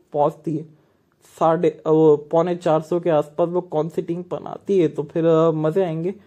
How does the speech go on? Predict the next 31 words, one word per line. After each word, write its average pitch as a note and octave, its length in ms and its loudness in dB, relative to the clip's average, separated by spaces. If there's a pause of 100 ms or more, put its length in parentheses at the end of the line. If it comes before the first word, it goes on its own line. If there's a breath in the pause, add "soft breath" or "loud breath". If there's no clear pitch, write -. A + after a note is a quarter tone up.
(560 soft breath)
और G3+ 320 0
तीसरा, G#3 480 -2 (220)
तीसरा G3+ 500 0
prediction F3 560 -2
है D3 280 -8 (640)
India E3+ 380 4
to E3+ 120 -2
win D3 200 2
this C#3+ 240 -2
game, D3 360 -4
चाहे D#3 160 0
कोई D#3+ 320 0
भी F3+ 120 -2
मर्जी E3 360 0
हो, F3 160 0
condition D#3+ 580 -6
कोई D#3+ 140 0
भी D#3+ 140 2
हो, F#3+ 100 4
हिंदुस्तान D#3+ 640 -8
ही G3 120 0
जीतेगा। D3+ 600 0
कि, F#3+ 560 -2 (580 soft breath)
अ, D#3 180 0
हिंदुस्तान G3+ 480 0
की A#3 140 -6
team A3 180 -2
के B3 100 0
बिलीफ F#3+ 460 0
है C#3 60 -2
यार, - 200 -8